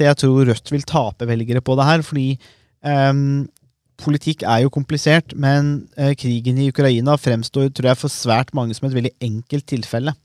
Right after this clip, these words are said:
Det, det er på en måte common sense, det er sunn fornuft å hjelpe ukrainerne med å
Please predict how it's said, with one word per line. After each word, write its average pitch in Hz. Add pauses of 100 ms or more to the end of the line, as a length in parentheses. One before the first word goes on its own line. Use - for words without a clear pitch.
Det, 135 (460)
det 135
er 127
på 151
en 143
måte 131
common 127
sense, 139
det 139
er 127
sunn 127
fornuft 139 (480)
å 147
hjelpe 135
ukrainerne 143 (880)
med 131
å 135